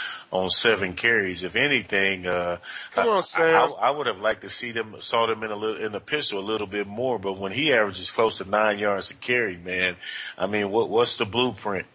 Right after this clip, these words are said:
Speaker 1: The, the run your end up the field and allow Frank Gore to get six, six yards a carry. Uh, I mean, Kaepernick showed that when stuff breaks down, uh, he, he's more than willing to run the ball and, um,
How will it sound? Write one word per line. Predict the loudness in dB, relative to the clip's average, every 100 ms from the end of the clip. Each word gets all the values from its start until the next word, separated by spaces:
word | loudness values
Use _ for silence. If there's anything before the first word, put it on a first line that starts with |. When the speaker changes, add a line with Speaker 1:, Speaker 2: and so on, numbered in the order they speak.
| 0
Speaker 1:
The, | 0 0 -4
the | -6
run | 0 2 2
your | 0
end | 2 2
up | 2 0
the | -4
field | 0 4 4 4
and | 2
allow | 4 4 4
Frank | 4 0 0
Gore | -2 -2
to | -2
get | -4 0
six, | 0 0 -2 -6 -8 -14 -12
six | -6 0 2 2
yards | 4 4 2
a | -4
carry. | 0 2 2 -2 -8 -16 -16 -16 0
Uh, | 2 2 0
I | -2
mean, | 0 -2 2
Kaepernick | 2 4 2 -2 -2
showed | 2 2 2 0
that | -2
when | -2
stuff | -2 0 0 0
breaks | -2 -2 -2
down, | 2 4 2 0
uh, | -4 -6 -8 -12 -20 -20 -6
he, | -4
he's | -2 -2 -4 -6 -6
more | 2 4 2
than | 0
willing | -2 -2 -2
to | 0
run | 0 0
the | 0
ball | 4 6 6 4
and, | 2
um, | 4 4 0